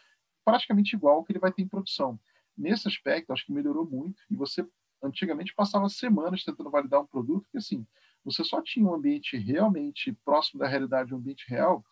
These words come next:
quando eu colo-, quando eu colocava em produção, né? E aí o pessoal até <laughs> brinca, né, com aquele negócio do T D D, né? É o teste depois do deploy. Você só conseguia testar o negócio com realmente propriedade, é, depois que você tava com o ambiente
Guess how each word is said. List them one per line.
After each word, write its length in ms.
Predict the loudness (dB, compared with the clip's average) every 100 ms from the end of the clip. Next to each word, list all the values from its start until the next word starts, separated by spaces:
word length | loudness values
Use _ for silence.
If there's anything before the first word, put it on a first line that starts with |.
| _ _ 0
quando 120 | 0
eu 40 |
colo-, 280 | 4 2 2 2
quando 120 | 2
eu 40 |
colocava 360 | 4 4 4 4
em 40 |
produção, 540 | 0 -2 0 2 2 -2 _ _ -2
né? 220 | 2 4
E 60 |
aí 120 | 4 2
o 60 |
pessoal 300 | 0 0 0
até 280 | 0 0 0 -4
<laughs> 120 | -14
brinca, 320 | 0 0 2
né, 80 | 0
com 60 | -2
aquele 180 | -4 -4
negócio 340 | -2 -2 -2
do 60 | 0
T 100 | 2
D 140 | 2
D, 180 | 2 -2
né? 160 | -6 -14 -20 -20 _
É 100 | 6
o 80 | 6
teste 340 | 6 2 4 2
depois 280 | 2 2
do 80 | 0
deploy. 440 | 0 2 4 2 0 _ -16
Você 200 | -14 -6
só 120 | -6
conseguia 380 | -6 -10 -4 -2
testar 500 | -2 -4 2 4 4
o 60 |
negócio 420 | 0 -2 -2 -4 -12
com 140 | -10
realmente 520 | -4 2 2 0 -8 -12
propriedade, 680 | -8 -4 -2 0 0 -2 -14 _ _ _ -6
é, 140 | -4
depois 240 | -2 -2 -2
que 100 | -4
você 140 | -2
tava 240 | 2 2
com 100 | 2
o 40 | -4
ambiente 280 | -4 -6